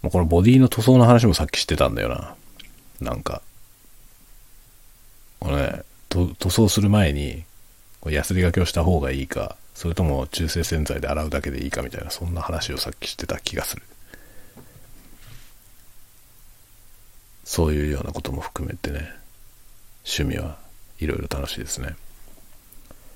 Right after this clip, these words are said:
そう、あとね、なんかね、いろんな話をしたんだよ。<laughs> 四十分も話したからね。四十分間ぐらい話してて、いろんな話をしてたんだけど、もう最後の方意味不明なことになってきたんで。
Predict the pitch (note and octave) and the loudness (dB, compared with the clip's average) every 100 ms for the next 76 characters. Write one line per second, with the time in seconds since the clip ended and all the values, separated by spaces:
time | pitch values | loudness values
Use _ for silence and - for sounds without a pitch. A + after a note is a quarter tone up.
0 | - - - - - D#2 C#2 - D#2 D#2+ | -20 -20 -16 -4 0 2 2 0 2 2
1 | D#2 D#2 E2+ - F#2 F#2 D#2 D#2 D#2 D#2 | 2 2 0 -4 -4 -4 -2 0 0 0
2 | - - - - - - - - - D#2 | -4 -10 -18 -20 -20 -20 -20 -20 -8 -2
3 | E2+ A2+ A#2 B2 B2 D#2+ - G#2+ D#2 D2 | 2 2 4 4 2 0 0 2 2 0
4 | - - - - - - - - - - | -4 -8 -6 -4 -4 -6 -10 -12 -14 -14
5 | - - F#2+ A#2+ B2 C3 - E2 D#2 - | -2 2 8 10 10 6 2 2 2 0
6 | C#2 C2 C2+ C#2 - - - - - - | 0 0 -2 -4 -10 -14 -14 -16 -16 -20
7 | - - F2+ G2 G2+ G2 - G2 F2 F#2+ | -14 -2 2 4 2 -2 2 4 6 6
8 | F#2 D2+ - D#2 D2+ - - - - - | 6 4 2 -2 -2 -4 -6 -4 -6 -6
9 | D#2+ D#2+ D#2+ E2 D#2+ C#2+ - D2+ - - | -4 0 2 2 0 -4 -6 -8 -6 -6
10 | C#2+ C#2+ C#2+ D#2 D#2 F2+ G#2 G#2+ G2+ D2+ | -6 -6 -6 -6 -2 2 4 6 6 4
11 | F#2 A2 E2+ E2+ E2+ F2 E2+ E2+ - D#2 | 6 6 4 2 4 4 2 0 -4 -6
12 | - - C#2+ D2+ E2+ | -8 -6 -4 -4 -8